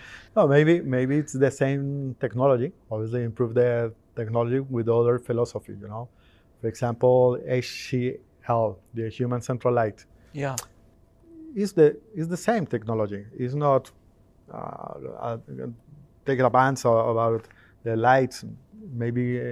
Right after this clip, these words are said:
Speaker 1: improve the, the protocols, but
Speaker 2: It's presented in a
Speaker 1: Exactly.
Speaker 2: different way, isn't it?
Speaker 1: But,
Speaker 2: Yeah.
Speaker 1: uh, H C L, for example, for corporate, um, business, is very good,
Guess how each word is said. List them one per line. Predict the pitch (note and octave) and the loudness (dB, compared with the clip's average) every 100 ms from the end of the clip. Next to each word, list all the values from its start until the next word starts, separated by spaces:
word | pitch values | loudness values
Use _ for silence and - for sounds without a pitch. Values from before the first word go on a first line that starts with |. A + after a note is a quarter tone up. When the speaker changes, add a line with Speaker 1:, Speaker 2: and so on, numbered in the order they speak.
| B2 B2+ | -8 -10
Speaker 1:
improve | A2+ B2+ B2 | -4 0 2
the, | A#2+ B2 A#2+ A#2 A2 _ _ _ _ - | 4 4 2 -2 -6 _ _ _ _ -6
the | A2+ A2 G#2+ G#2+ A2 G#2+ G#2 | -4 -4 -4 -4 -4 -6 -8
protocols, | - C3 B2+ A#2 A#2 A#2 A2 | 0 0 0 -2 0 0 2
but | A#2 A2+ - - - _ C4 A3 | 0 0 -6 -18 -18 _ -20 -12
Speaker 2:
It's | D3 B2+ | -10 -6
presented | E3 E3 E3 D#3+ F3+ - - | -2 0 0 2 0 0 -4
in | C3+ | -2
a | |
Speaker 1:
Exactly. | C#3 A3+ F#3+ | 4 4 4
Speaker 2:
different | B2+ | 2
way, | C#3+ C3 | 0 -2
isn't | A#2+ C3 A2+ | -4 -6 -8
it? | G#2 - | -4 6
Speaker 1:
But, | B3 D3+ | 8 8
Speaker 2:
Yeah. | C3 - - F3+ D#3+ - | 2 -6 -12 -2 0 2
Speaker 1:
uh, | E3+ F3 | 2 2
H | |
C | - G3+ | 6 6
L, | F#3+ F#3+ | 8 6
for | F#3+ | 4
example, | E3+ - E3+ F#3 | -2 0 0 0
for | F3+ D3+ C3+ B2 B2 A#2+ | 2 4 4 4 0 0
corporate, | D3 D3+ D#3+ D#3+ D#3 | 2 4 4 2 0
um, | D#3+ D3 C3+ B2+ B2 A#2+ A#2 A#2 A2 _ _ - - - C3+ | -4 -4 -4 -6 -8 -8 -8 -10 -14 _ _ -20 -20 -12 -4
business, | C3 B2+ D3+ F#3 - - _ _ _ _ - - - | -4 -2 -6 -6 -12 -20 _ _ _ _ -14 -12 -8
is | B2 | -6
very | C3 C4+ | -2 -2
good, | D#3+ A3+ | 0 0